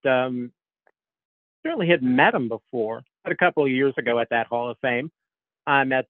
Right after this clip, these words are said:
uh, Rock and Roll Express, you know, and Ricky is hilarious. And, but I, you know, and he was, you know, very much on, and, but I had a fun conversation with him,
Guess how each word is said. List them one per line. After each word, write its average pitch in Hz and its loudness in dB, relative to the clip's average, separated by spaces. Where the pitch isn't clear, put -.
uh, 131 -2
Rock 139 2
and 135 -4
Roll 127 0
Express, 180 -4
you 349 -2
know, 135 2
and 143 0
Ricky 139 0
is 147 -4
hilarious. 185 0
And, 135 4
but 135 6
I, 139 2
you 143 0
know, 120 -2
and 135 2
he 139 -4
was, 143 -10
you 175 2
know, 135 2
very 131 0
much 139 -2
on, 127 0
and, 120 -14
but 127 -4
I 113 -8
had 123 -6
a - -20
fun 127 -4
conversation 127 -2
with 117 -8
him, 120 -6